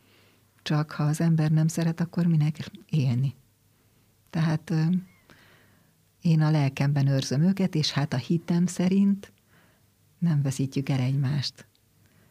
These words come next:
Ezen gondolkodtam, hogy, ö, egyszer a veszprémi érsek úrral beszélgettem, a-, az előzővel, nem a mostanival, és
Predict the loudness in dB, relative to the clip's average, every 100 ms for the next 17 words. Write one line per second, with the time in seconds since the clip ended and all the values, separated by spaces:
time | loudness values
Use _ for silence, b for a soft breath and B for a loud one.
0 | b 0 2 4 4 4 2 -2 -4 0
1 | 2 2 0 -6 -4 0 2 2 0 0
2 | -2 -2 -2 0 0 0 0 -2 -2 -2
3 | 0 0 0 -2 -4 -2 -2 0 -2 -2
4 | -2 -2 -2 -4 -6 -2 0 2 0 -6
5 | _ _ B B B B B -6 -4 -2
6 | -4 -4 -2 -2 -2 -2 -2 0 2 2
7 | 2 0 -4 -2 0 0 0 -2 -4